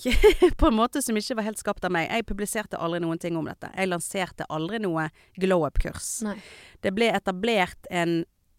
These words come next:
Speaker 1: ny sannhet av andre som ikke hadde peiling på hva dette her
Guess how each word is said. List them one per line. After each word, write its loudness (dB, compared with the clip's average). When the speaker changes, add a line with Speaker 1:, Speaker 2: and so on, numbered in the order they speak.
Speaker 1:
ny -2
sannhet -6
av 0
andre 0
som -4
ikke -6
hadde -4
peiling -4
på -14
hva -4
dette -8
her -4